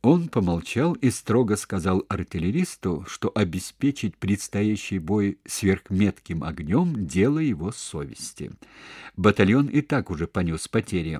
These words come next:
а у солдата, когда он в атаку поднялся, щита нет,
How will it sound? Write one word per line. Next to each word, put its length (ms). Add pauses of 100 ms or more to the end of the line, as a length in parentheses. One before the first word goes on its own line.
а 120
у 100
солдата, 580
когда 280
он 180
в 60
атаку 400
поднялся, 760
щита 540
нет, 320